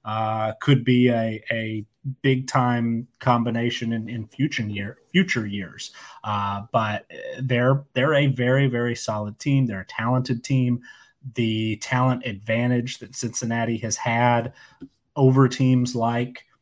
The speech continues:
U S F and Tulane and Navy, not quite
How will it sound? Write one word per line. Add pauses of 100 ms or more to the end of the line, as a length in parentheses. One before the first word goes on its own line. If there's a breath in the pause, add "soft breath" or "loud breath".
(200)
U
S
F (120)
and
Tulane
and
Navy, (380 loud breath)
not (160)
quite